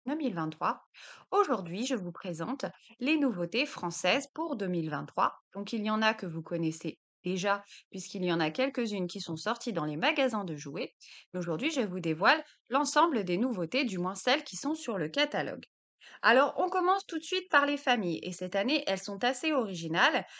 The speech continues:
Alors, j'imagine que vous les connaissez déjà. Donc, il y a la famille Pingouin.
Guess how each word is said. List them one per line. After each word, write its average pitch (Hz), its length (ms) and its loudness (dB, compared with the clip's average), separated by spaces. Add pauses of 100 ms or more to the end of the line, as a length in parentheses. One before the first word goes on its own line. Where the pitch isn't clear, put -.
(180)
Alors, 180 220 6
j'imagine 226 480 2
que 214 80 -2
vous 170 160 -2
les 160 160 -2
connaissez 160 460 -2
déjà. 262 280 4 (440)
Donc, 226 160 -2
il 262 100 0
y 277 80 2
a 311 80 8
la 294 140 6
famille 277 420 2 (140)
Pingouin. 233 420 4